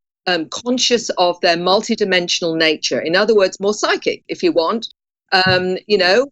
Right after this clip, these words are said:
uh, that's a, that's a very, um, you know, a word everybody understands. But by psychic, I mean more intuitive, um,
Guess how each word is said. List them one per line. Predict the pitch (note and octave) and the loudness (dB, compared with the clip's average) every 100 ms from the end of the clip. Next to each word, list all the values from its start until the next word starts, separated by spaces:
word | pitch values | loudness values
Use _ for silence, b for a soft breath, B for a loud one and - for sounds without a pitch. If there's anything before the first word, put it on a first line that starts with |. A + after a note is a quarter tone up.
| - | -6
uh, | F#3+ F#3 F3+ - _ _ _ - | -4 -2 -4 -8 _ _ _ -4
that's | A#3+ - G3+ | -4 -2 -6
a, | - | -6
that's | - G3 _ | -6 -8 _
a | F#3 | -6
very, | F3 F3 D#3 D#3+ - | -2 0 0 -4 -6
um, | E3 D3+ D3+ - _ _ - | -6 -6 -8 -16 _ _ -6
you | F#3+ | 0
know, | D#3 D#3+ F3 - | 0 0 -6 -2
a | E3+ | 0
word | D#3 F#3 E3+ E3+ | 4 4 4 2
everybody | E3+ F3 E3+ D3+ D#3 | 2 0 0 0 -2
understands. | D#3 D#3 D#3 - G#3 F3 D#3+ | -4 -6 -6 -2 0 0 -2
But | - - | -6 -2
by | B3 A#3+ | 0 -2
psychic, | - C4 C#4 A#3 A3 | 0 0 2 -2 -2
I | F3+ E3+ | -2 -2
mean | E3 D#3+ D#3+ | -2 -4 -2
more | D3+ C#3+ | -2 -2
intuitive, | C#3 - A#3 G#3+ G#3 G#3 - _ _ _ - | -2 0 4 4 4 2 0 _ _ _ -6
um, | E3 D3+ | -4 -4